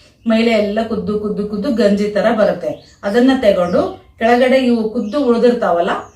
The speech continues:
ಇದನ್ನ ನೀವು ಆಮೇಲೆ ಇದನ್ನ ಸಹಿತ ತಿನ್ಬೋದು, ವೇಸ್ಟ್ ಆಗೋದಿಲ್ಲ. ಇಲ್ಲ ಮಿಕ್ಸಿಗೆ ಹಾಕಿ ಅದ್ರಲ್ಲಿ ಕಲ್ಸ್ಕೊಂಡು ಸಹಿತ ಕುಡಿಬೋದು. ಇಲ್ಲ ಬರೇ ನೀವು ಬಾರ್ಲಿದ ಗಂಜಿ ಕುಡಿದು ಇದ್ರದ್ದು ಕೆಳಗಡೆ ಅಕ್ಕಿ ಅನ್ನ ಉಳಿದಿರ್ತಲ್ಲ,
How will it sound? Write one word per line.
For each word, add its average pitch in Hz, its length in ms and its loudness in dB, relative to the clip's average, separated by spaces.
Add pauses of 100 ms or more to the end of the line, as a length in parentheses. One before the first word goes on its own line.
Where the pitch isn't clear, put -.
(240)
ಇದನ್ನ 226 340 2 (200)
ನೀವು 285 200 0
ಆಮೇಲೆ 233 300 2
ಇದನ್ನ 233 160 0
ಸಹಿತ 277 220 -2 (100)
ತಿನ್ಬೋದು, 202 360 0
ವೇಸ್ಟ್ 190 300 -6
ಆಗೋದಿಲ್ಲ. 180 380 -2 (560)
ಇಲ್ಲ 269 200 2
ಮಿಕ್ಸಿಗೆ 277 440 0
ಹಾಕಿ 269 300 -2
ಅದ್ರಲ್ಲಿ 240 420 0
ಕಲ್ಸ್ಕೊಂಡು 233 500 -2
ಸಹಿತ 233 200 -2 (100)
ಕುಡಿಬೋದು. 202 680 -2 (220)
ಇಲ್ಲ 233 120 -2 (100)
ಬರೇ 220 240 4
ನೀವು 277 180 2
ಬಾರ್ಲಿದ 208 500 -2
ಗಂಜಿ 196 320 0
ಕುಡಿದು 202 580 -4 (280)
ಇದ್ರದ್ದು 214 560 0
ಕೆಳಗಡೆ 233 420 2
ಅಕ್ಕಿ 220 300 0
ಅನ್ನ 233 220 2
ಉಳಿದಿರ್ತಲ್ಲ, 226 500 0